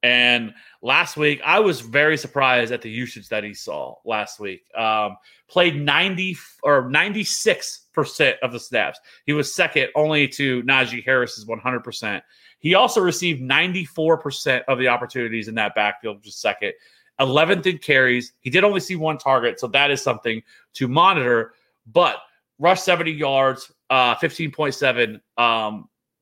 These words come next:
D K points last week, right? And so if you could get a running back at his price, right? He's not, they did not move him up drastically. He is still cheap. He's only fifty-seven hundred. And again, if you can get a running back at, at, at that cost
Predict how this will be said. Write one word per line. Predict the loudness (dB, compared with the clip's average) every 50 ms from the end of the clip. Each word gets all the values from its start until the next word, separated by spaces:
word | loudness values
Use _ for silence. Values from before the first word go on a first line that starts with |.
| _ _ _ _ _
D | -8 -8 -4
K | -2 0 0 0
points | 0 -2 -4 -4 -4 -4 -2
last | -2 0 0 0 -2 -6
week, | -8 -8 -6 -2
right? | 0 2 2 2 0 -2 -8 -16 -20 -20 -12 -4 0
And | 2 2 2 2 0 -2
so | 0 2 4 4 6 4 4 0 -4 -12 _ _ _ _ _ 0
if | 0 0 0
you | -2 -4
could | -2 -2 0
get | 2 2 2
a | 2 2
running | 2 2 2 2 2 2
back | 2 2 2 2 0 0
at | 2 2 2
his | 2 0 -2 -2 -4
price, | -4 -2 -2 0 -2 -2 -6 -12 -18 -20 -20 _ _ _ _
right? | -2 0 2 2 2 0 -4 -12 -20 -20 -20 _ _
He's | -8 -6 -2 0
not, | 2 2 4 2 0 0 -2
they | 0 0
did | 2 2 2
not | 2 2 2 0
move | -2 -2 -2
him | -4 -2 0
up | 0 0 0 0
drastically. | 0 0 0 0 0 -2 -6 -12 -10 -8 -6 -4 -4 -4 -6 -10 _ _ _
He | -6 -4 -4
is | -4 -4
still | -4 -2 0 0 0
cheap. | 0 -2 -4 -4 -4 -6 -6
He's | -6 -4
only | -4 -4 -4
fifty-seven | -4 -6 -6 -8 -8 -4 -2 -2 0 -2 -2
hundred. | 0 2 2 2 2 0 -2 -2 -2 -4 -6 _ _ _ _ -10 _ 0
And | 2 4 4 4 4 4 2 2 -2 -6 -14 _ _ _ _ _ _ _ _ _ _ _ _ -4
again, | -2 2 4 4 4 4 2 2
if | -2 -4 -4 -6
you | -8 -6
can | -2
get | 0 2 2
a |
running | 2 2 2 0 0
back | 2 2 2 2 0
at, | -2 -4
at, | -2 0 0 0
at | -2 -2
that | 0 -2 -2 -2 -2
cost | -2 -2 0 0 0 -2 -6 -12